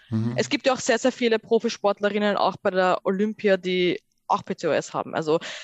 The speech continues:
Speaker 2: viele Frauen, die sehr, sehr gut im Sport sind, haben P C O S.
Speaker 1: Mhm. Okay. W-, schwierig. Ich würde jetzt fragen, ist vielleicht, äh,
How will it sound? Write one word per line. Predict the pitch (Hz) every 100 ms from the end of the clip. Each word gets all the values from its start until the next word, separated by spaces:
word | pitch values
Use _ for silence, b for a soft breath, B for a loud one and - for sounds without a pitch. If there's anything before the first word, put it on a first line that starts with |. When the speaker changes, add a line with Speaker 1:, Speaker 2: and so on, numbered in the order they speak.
| B B
Speaker 2:
viele | - 269 277 269 269
Frauen, | - 190 175 185 220
die | 202
sehr, | - - 196
sehr | 240
gut | - 208 208
im | 208
Sport | - 160 165 -
sind, | - 185 185 180 - _ _ -
haben | -
P | 165 156
C | -
O |
S. | - - - - _ _ -
Speaker 1:
Mhm. | 110 95 117 123 127 -
Okay. | 120 123 127 127 170
W-, | 104 - - - - - _ _ _ - 135
schwierig. | - 147 170 120
Ich | - 107
würde | 131 143
jetzt | 127 -
fragen, | 120 143 156 151 - - - -
ist | 139 -
vielleicht, | 135 135 139 131 - -
äh, | - -